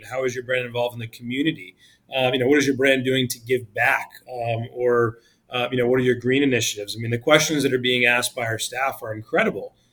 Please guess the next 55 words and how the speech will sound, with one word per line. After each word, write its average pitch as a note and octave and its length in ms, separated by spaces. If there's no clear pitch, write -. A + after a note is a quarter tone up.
um, B2+ 340
but C3 100
very, D3+ 460
very C3+ 220
different. C3 500
So C3+ 120
people C#3 300
are C3+ 40
actually B2+ 320
looking C3 440
to B2 100
be A#2+ 120
a A#2 40
part B2 240
of A2 160
brands A#2+ 640
that - 60
they C3 120
can C3 120
associate B2+ 640
with, F#3 320
that B2+ 80
they B2 80
resonate C3 440
with, D3+ 220
and D3 80
that B2+ 100
they're B2 120
proud D3 460
to B2+ 60
say, B2+ 520
"It's - 120
not D3+ 160
just C#3+ 220
I A#2+ 80
work D#3 360
there, A2+ 200
it's G#2+ 140
I A#2+ 80
work C3 240
there B2 160
because." A2 680
I C#3+ 40
think E3 140
that's E3 180
really D3 200
powerful C#3 540
and B2 100
means B2 200
a B2 40
lot B2 240
for B2 100
our A#2+ 40
internal A#2+ 300
brand. B2+ 500